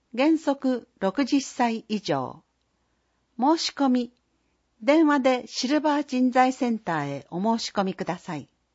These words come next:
電話、三一の三二五一。年末街頭美化清掃。ウェブ番号、一零二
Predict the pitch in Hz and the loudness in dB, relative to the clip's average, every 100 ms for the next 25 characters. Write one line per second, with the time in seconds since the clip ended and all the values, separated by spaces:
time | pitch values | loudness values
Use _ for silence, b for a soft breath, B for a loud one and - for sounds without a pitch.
0 | _ _ _ _ _ _ 220 247 254 240 | _ _ _ _ _ _ -2 0 2 0
1 | 226 214 - _ _ _ _ - 285 320 | -4 -6 -10 _ _ _ _ 0 4 6
2 | 311 277 - 160 139 139 _ _ _ - | 4 2 -4 -6 -4 -8 _ _ _ -6
3 | - 285 294 285 285 254 151 165 180 175 | 0 4 6 6 6 4 0 -2 -2 -4
4 | 170 - - 107 - _ _ _ _ _ | -6 -10 -16 -16 -18 _ _ _ _ _
5 | _ _ _ _ _ _ _ _ _ _ | _ _ _ _ _ _ _ _ _ _
6 | _ _ _ 214 240 294 277 269 - 233 | _ _ _ -2 2 4 4 2 -2 -6
7 | 170 196 254 247 240 226 214 185 254 226 | 0 0 0 0 2 4 2 0 -2 0
8 | 156 - - 202 202 - 180 175 - _ | -2 -4 -2 -2 -2 -2 0 -2 -6 _
9 | _ _ _ _ _ _ _ - 220 269 | _ _ _ _ _ _ _ -4 -2 0
10 | 311 302 277 196 156 135 123 127 _ _ | 2 4 4 2 2 0 -2 -8 _ _
11 | _ _ _ - 196 - 294 294 269 165 | _ _ _ -14 -8 0 2 4 4 2
12 | 143 175 170 | 0 -2 -6